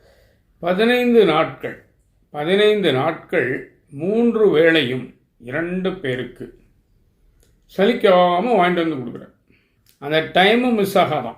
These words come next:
இவருடைய வேலைகளோ பயங்கரமான வேலைகள், ஊரெல்லாம் சுத்தர வேண்டிய வேலை, நிறைய அலைச்சல் உள்ள வேலை.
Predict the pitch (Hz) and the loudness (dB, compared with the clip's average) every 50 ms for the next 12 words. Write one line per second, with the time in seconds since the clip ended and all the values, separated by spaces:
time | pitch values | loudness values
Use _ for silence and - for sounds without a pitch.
0 | _ _ _ _ _ - - 151 165 185 202 196 202 196 185 160 160 175 190 208 | _ _ _ _ _ -14 -8 -4 0 0 2 2 4 4 2 2 2 2 2 2
1 | 220 220 196 170 160 165 - - - - - - - 139 139 147 156 156 156 151 | 2 2 2 2 2 0 0 -2 -4 -8 -14 -14 -12 -10 -8 -8 -8 -8 -8 -4
2 | 156 160 160 143 139 156 175 180 180 160 147 156 151 143 143 135 143 175 180 170 | -4 -2 -2 -2 -4 -4 -4 -4 -4 -2 -2 -2 -2 -2 -2 -2 -2 -2 0 0
3 | 156 151 147 139 143 143 151 151 135 - 143 131 - 151 147 139 139 143 139 139 | 0 -2 -2 -4 -2 -2 -4 -4 -4 -8 -12 -10 -8 -6 -4 -4 -4 -4 -4 -4
4 | 135 135 131 127 131 131 139 170 175 156 135 131 131 135 151 156 170 170 156 131 | -2 -2 -2 -2 -2 -2 -2 -2 -2 -2 -2 -2 -2 -4 -4 0 0 2 2 2
5 | 131 143 135 - - 165 160 156 151 151 151 143 123 135 127 117 127 - - | 0 -4 -4 -4 -6 -4 -4 -4 -4 -4 -4 -4 -6 -6 -8 -10 -12 -14 -16